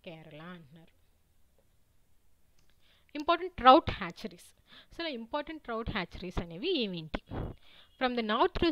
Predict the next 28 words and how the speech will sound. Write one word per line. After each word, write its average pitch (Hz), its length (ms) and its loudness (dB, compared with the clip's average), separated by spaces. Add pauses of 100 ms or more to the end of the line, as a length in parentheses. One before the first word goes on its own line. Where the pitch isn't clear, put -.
(120)
south, 180 280 -2 (460)
trout 277 220 6 (100)
culture 226 300 -2
has 190 200 -6
been 196 160 -10
practiced 185 480 -10
with 185 200 -10
a - 20 2 (360)
view. 160 160 -6 (920)
Fish 427 180 4 (220)
seed 226 280 -4
to 208 120 -2
be, 196 80 -6 (460)
sorry, - 180 -10 (140)
fish - 160 2 (120)
seed 220 240 -4
to 202 100 -4
the 196 160 -4
nearby 269 460 0
streams, 180 340 -10 (460)
lakes 185 240 -6 (100)
or 494 60 2 (400)
reservoirs. 165 600 -6 (880)
Trout 330 280 6 (100)
culture 220 360 -4
practice 190 340 -10 (140)
mainly 208 340 -2
include, 165 280 -14